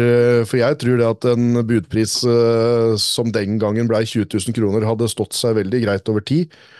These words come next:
og så hadde det gått litt utover den vanlige bilcrossen, og så hadde vi kanskje drivet med superbilcross hele gjengen i dag.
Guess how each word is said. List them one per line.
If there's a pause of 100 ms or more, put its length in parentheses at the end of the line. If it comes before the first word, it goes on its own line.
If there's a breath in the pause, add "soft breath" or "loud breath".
(240 loud breath)
og
så
hadde
det
gått
litt
utover
den
vanlige
bilcrossen,
og
så
hadde
vi
kanskje
drivet
med
superbilcross
hele
gjengen (140)
i
dag.